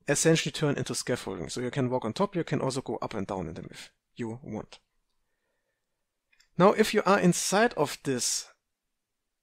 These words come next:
powder snow, you can see this animation here, and this means basically that you are freezing, you are getting cold damage at some point, and you may even die if you are in there too long.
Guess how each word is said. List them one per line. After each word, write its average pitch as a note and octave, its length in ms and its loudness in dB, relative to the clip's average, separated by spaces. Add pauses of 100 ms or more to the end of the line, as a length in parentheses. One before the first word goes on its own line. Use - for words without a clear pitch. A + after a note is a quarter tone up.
(1200)
powder A#2 280 -4
snow, C#3+ 260 2
you D#3+ 120 2
can C#3+ 140 -2
see E3+ 240 -4
this - 180 -6
animation C#3+ 500 0
here, B2+ 120 0
and B2+ 100 0
this C#3+ 200 -2
means D3+ 180 2
basically C#3+ 320 -4
that B2+ 180 -4
you B2+ 140 -4
are A2+ 240 -6
freezing, G3+ 680 2 (360)
you - 100 -2
are - 80 -2
getting C3+ 320 -2
cold E3 320 -2
damage G3 260 2
at F#3 120 -8
some E3+ 180 2
point, D#3 300 0
and C3 160 -4
you C3 100 -2
may B2+ 200 -2
even A2+ 360 -4
die G#2 180 -6
if - 200 -10
you - 80 -14
are - 180 -12
in A#2 120 -6
there A2 120 -8
too A#2 340 -10
long. A#2 300 -2